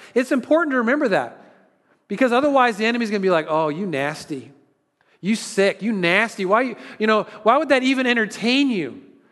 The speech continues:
But here's the problem, you guys. We are sick. We are nasty. The moment that Adam and Eve fell to sin in the garden, sin was grafted into our very D N A.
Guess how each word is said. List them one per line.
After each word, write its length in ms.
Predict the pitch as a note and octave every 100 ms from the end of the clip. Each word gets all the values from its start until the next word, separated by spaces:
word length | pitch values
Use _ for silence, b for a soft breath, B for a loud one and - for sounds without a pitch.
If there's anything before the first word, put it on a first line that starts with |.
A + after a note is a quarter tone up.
| b
But 100 | G3
here's 260 | F3+ D4+ D4+
the 100 | A3+
problem, 400 | - C4 D#4 G3+
you 100 | E3
guys. 280 | E3 G#3 G3
We 180 | C#4
are 220 | A3 B3+ D4
sick. 400 | - - C#3+ G#3
We 180 | D4
are 240 | C4 D4 E4
nasty. 540 | B3 F3+ D#3+ - D3+ B B B
The 120 | A#3
moment 360 | A#3+ C#4 E4 E4
that 140 | C#4
Adam 380 | B3 A#3+ C4+ C4
and 100 | B3+
Eve 260 | B3 B3
fell 340 | - B3 A#3 B3
to 140 | A#3+
sin 380 | A#3 - A#3+ A#3
in 160 | A3 G3
the 100 | F3
garden, 580 | E3 G3 G#3+ F3+ D3 C#3 B B B
sin 560 | - - - B3+ C4 B3+
was 160 | G3
grafted 640 | D3 E3 F#3 G#3 A3 B3 A3+
into 460 | G3+ G3 G3 F3+
our 120 | D#3+
very 400 | C#3 E3 E3+ F3
D 240 | E3+ E3 D#3
N 80 | C#3+
A. 240 | B2+ G#2